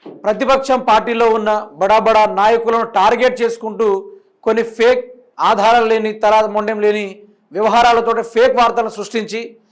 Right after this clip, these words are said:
ఆ యొక్క నాయకుడిని యొక్క పూర్తి స్థాయిలో ఇమేజ్ని డ్యామేజ్ చేసే దిశగా రేవంత్ రెడ్డి కొంత బ్యాచ్ని, పేరు బ్యాచ్ని పెట్టుకున్నాడు.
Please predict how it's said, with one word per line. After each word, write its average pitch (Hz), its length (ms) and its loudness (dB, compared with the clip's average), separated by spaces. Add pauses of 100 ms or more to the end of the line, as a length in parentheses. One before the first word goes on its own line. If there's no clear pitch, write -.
(200)
ఆ 196 40 2
యొక్క 233 180 0
నాయకుడిని 254 600 2
యొక్క 247 280 2
పూర్తి 262 480 -4
స్థాయిలో 220 540 0 (320)
ఇమేజ్ని 269 360 2
డ్యామేజ్ 240 440 2
చేసే 233 200 0
దిశగా 214 640 0 (260)
రేవంత్ 254 460 2
రెడ్డి 240 240 0
కొంత 233 300 -4
బ్యాచ్ని, 240 640 0
పేరు 240 320 2
బ్యాచ్ని 220 300 2
పెట్టుకున్నాడు. 185 460 -4